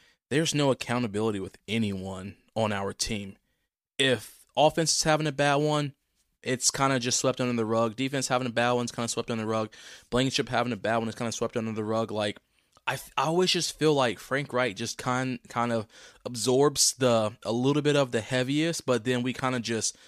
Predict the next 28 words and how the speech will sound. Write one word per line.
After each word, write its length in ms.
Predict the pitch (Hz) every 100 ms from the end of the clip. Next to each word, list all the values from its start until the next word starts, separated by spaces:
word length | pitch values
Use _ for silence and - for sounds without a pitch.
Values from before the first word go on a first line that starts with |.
| - _
sweep 260 | - 147 151
everything 460 | 135 127 127 107
else 260 | 110 113 -
out. 300 | 101 117 127 _ -
And 300 | 131 120 110
honestly, 640 | 113 139 147 - 156 151 143 _ 104
again, 360 | 101 104 104
I, 160 | 110 113 - _ _ _ _ _ _ -
I 80 | 123
don't 320 | 143 165 131
know. 340 | 120 113 101 - -
I, 140 | 104 -
I, 80 | - -
Jim 180 | 117 135
Irsay 180 | 131 131
is 100 | 110
a 40 |
great 240 | 117 117
person, 420 | - 110 - 104 98 -
great 200 | 131 113
guy. 300 | 110 104 104
The 160 | 107 -
concert 320 | 113 113 110
was 100 | 101
a 60 |
ton 180 | - 110
of 60 | 107
fun. 280 | 110 107